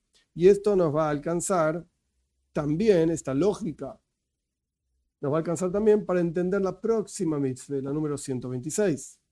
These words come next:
que es que no debía colocarse, como vamos a estudiar en un minutito, no debía colocarse levoina, gálbano, en la ofrenda de este personaje, de este pobre.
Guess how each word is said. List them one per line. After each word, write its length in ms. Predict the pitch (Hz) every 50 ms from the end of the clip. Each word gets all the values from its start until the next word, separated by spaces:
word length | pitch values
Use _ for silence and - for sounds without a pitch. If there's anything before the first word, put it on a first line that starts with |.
| _ _ _
que 160 | - 147 139
es 100 | 139 131
que 100 | - 143
no 200 | 131 131 143 151
debía 260 | 151 160 147 156 156
colocarse, 540 | 143 - 139 135 127 - 156 147 135 - 151
como 140 | - 135 131
vamos 140 | 139 135 143
a 40 | 139
estudiar 220 | - 143 147 139
en 40 | 147
un 60 | 151
minutito, 540 | 160 180 185 180 196 160 131 175 180 180 _ _ _ _ -
no 140 | 147 143 143
debía 200 | 151 170 175 160
colocarse 540 | 175 175 185 180 185 175 165 - - 180
levoina, 680 | 160 151 147 151 151 143 147 185 190 165 151 139 131 127
gálbano, 920 | 123 127 131 170 165 165 160 156 151 156 156 160 175 185 196 202 196 - _ _ _
en 120 | - 143 143
la 80 | 147
ofrenda 300 | 143 - 165 170 160 160
de 60 | 160
este 160 | 147 - - 131
personaje, 500 | 143 120 - 165 185 175 - - 175 _ _ _ _ _ _ _ _
de 80 | - 135
este 160 | 120 - 147
pobre. 360 | 131 185 175 143 127 117 -